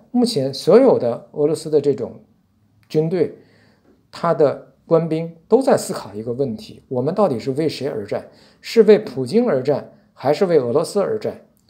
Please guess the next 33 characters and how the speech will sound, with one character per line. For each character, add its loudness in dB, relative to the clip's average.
我 4
们 4
是 2
为 6
正 4
义 0
而 0
战， 0
还 -6
是 -6
为 4
邪 -4
恶 0
而 -10
战？ -10
因 6
为 2
最 2
终 4
历 0
史 -6
会 -6
审 -10
判 -14
的， -20
历 4
史 -4
会 6
对 2
这 -6
个 -4
战 -4
争 -10